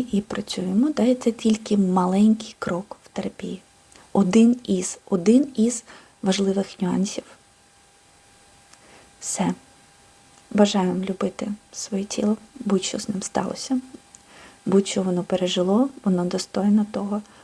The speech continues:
уваги та любові, та піклування, та головне,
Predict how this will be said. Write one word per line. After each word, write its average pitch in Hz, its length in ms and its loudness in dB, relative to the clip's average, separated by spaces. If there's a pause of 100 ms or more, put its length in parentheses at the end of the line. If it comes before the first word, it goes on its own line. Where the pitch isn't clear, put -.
(160)
уваги 190 540 2 (800)
та 196 140 -4
любові, 190 540 0 (500)
та 214 100 -2
піклування, 196 800 -2 (300)
та - 160 -8
головне, 190 420 -2